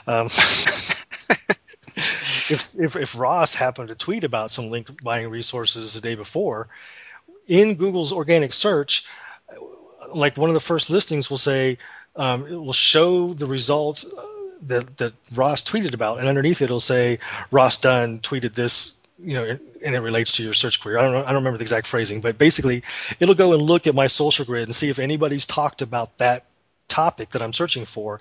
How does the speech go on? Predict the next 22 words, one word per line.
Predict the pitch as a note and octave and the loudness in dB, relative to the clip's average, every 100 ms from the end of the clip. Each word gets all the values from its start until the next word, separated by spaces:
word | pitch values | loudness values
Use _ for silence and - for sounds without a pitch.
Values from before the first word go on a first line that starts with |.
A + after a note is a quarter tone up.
| - - C3+ | -12 -2 0
And | B2+ | 2
if | - | 4
somebody | F3 F3 D#3 | 4 4 2
has | C3 F#3 D#3 C3 - - | 6 6 6 4 0 -2
that, | C3 B2 | -8 -6
that | - A2+ C#3 - | -8 -8 -8 -2
I | C#3 | 0
know | D3 D3 | 2 0
is | C3+ B2+ - - - | 2 0 -2 -12 -6
one | C3+ | -2
of | C3+ | 0
my | A#2+ | -2
friends, | - E3+ D#3+ B2 A#2 | 2 4 4 2 0
they | B2+ | 2
will | C#3 A#2+ | 2 2
put | - G3 | 2 2
that | C3 | 2
in | B2 | 0
my | A#2+ | -2
organic | B2 A#2 B2 G#2+ | -4 -4 -4 -2
search | - A#2+ G#2+ | -4 -4 -8
results. | F#2+ G2 - - | -10 -4 -6 -6